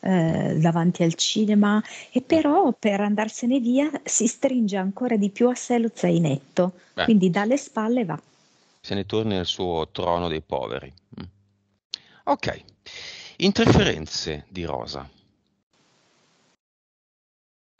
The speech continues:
Speaker 1: Eh, la prima interferenza è molto simile a quella che mi ha presentato nell'immagine iniziale,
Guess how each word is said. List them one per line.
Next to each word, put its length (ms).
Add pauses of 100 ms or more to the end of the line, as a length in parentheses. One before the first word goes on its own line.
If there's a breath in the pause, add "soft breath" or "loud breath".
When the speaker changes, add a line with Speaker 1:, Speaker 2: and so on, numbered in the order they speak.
(840 loud breath)
Speaker 1:
Eh, 380
la 80
prima 280
interferenza 920
è 60
molto 340
simile 400
a 60
quella 280
che 120
mi 140
ha 80
presentato 720
nell'immagine 1120
iniziale, 920